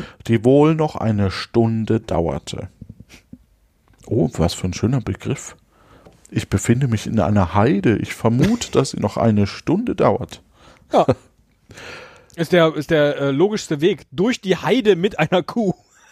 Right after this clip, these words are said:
Speaker 2: <laughs> Nicht auf dem Weg. Ach was, komm. Querfeld ein. Ich will zum Muttern.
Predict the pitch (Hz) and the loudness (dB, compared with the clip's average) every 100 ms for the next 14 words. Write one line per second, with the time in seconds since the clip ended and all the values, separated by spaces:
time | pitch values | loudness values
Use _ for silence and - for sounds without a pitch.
0 | - 247 - 208 - 226 - 196 - 320 | -2 0 4 2 2 0 0 -8 -8 -14
1 | 226 - 220 160 160 143 143 143 143 - | -4 0 2 2 0 -2 0 0 -2 -6
2 | 143 135 131 151 - - _ 143 139 123 | -6 -4 -2 -2 -4 -16 _ -6 -6 -8
3 | _ _ 107 _ _ - _ - - - | _ _ -16 _ _ -20 _ -20 -16 -8
4 | 160 175 214 196 165 131 151 143 117 147 | -2 2 4 4 2 2 0 0 -4 -4
5 | 180 151 143 190 165 113 | -2 -2 0 2 2 0